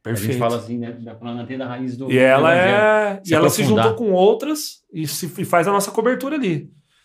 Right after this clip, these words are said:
Speaker 1: Aí a gente começou os trabalhos, é, a igreja estabeleceu, vimos muitos milagres nos primeiros cultos, curas.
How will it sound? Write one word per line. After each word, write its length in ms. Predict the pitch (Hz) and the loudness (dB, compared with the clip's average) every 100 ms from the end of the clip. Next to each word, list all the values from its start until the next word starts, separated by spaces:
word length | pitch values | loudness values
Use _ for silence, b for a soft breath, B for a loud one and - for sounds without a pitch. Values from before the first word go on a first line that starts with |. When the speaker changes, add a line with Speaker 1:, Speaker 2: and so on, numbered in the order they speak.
| _ _ _ _ _ - | _ _ _ _ _ 2
Speaker 1:
Aí 320 | 170 233 254 | 4 6 4
a 40 | |
gente 200 | 254 262 | 4 2
começou 360 | 269 247 240 240 | 2 2 2 0
os 80 | 233 | 2
trabalhos, 580 | 226 196 196 214 202 190 196 - | 2 4 4 2 0 -4 -8 -6
é, 340 | 180 170 165 156 _ _ _ _ _ _ - | -2 0 -2 -6 _ _ _ _ _ _ -6
a 80 | |
igreja 320 | 160 156 175 175 | -2 2 2 2
estabeleceu, 680 | 180 170 170 170 202 202 | 0 0 0 0 4 6
vimos 300 | 185 185 180 147 | 4 2 0 0
muitos 240 | 175 175 | -4 -4
milagres 640 | 190 156 147 180 165 - - | -2 0 0 0 -4 -10 -10
nos 140 | 151 | -10
primeiros 320 | 160 151 143 | -4 -4 -4
cultos, 340 | - 156 165 - | -4 -4 -4 -8
curas. 720 | - 160 185 156 117 - | -4 -2 0 -2 -4 -10